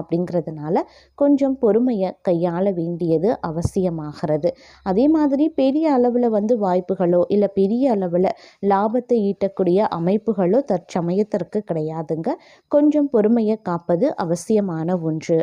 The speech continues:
அப்படின்னு தான் சொல்லணும். அதே சமயம் இந்த காலகட்டத்துல பொறுத்த வரைக்கும் நிறைய வாய்ப்புகள் தங்களை தேடி வரும். அதை நீங்க சரியாக பயன்படுத்தி கொண்-, கொள்ள வேண்டியது அவசியமான ஒன்று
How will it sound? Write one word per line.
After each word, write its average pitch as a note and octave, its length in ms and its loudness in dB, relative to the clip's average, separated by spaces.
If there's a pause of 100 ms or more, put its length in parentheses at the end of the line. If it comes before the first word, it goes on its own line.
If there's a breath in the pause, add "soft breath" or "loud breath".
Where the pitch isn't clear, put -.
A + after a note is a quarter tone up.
அப்படின்னு D3 240 -4
தான் D3 160 -8 (140)
சொல்லணும். E3 240 -4 (280 loud breath)
அதே G3+ 260 2
சமயம் C#4+ 500 2
இந்த B3 280 2
காலகட்டத்துல C4 800 0
பொறுத்த G#3+ 420 0
வரைக்கும் F#3 480 0 (280 loud breath)
நிறைய C#4 500 2
வாய்ப்புகள் G#3+ 680 0
தங்களை F#3+ 520 0 (180)
தேடி G3+ 400 4
வரும். E3 340 2
அதை F3+ 300 -2 (280 loud breath)
நீங்க C#4+ 300 4
சரியாக A3+ 680 0
பயன்படுத்தி G#3 760 -2
கொண்-, F3 240 0 (100)
கொள்ள G3+ 260 2
வேண்டியது F#3+ 680 0
அவசியமான F3+ 840 -2
ஒன்று E3 420 -2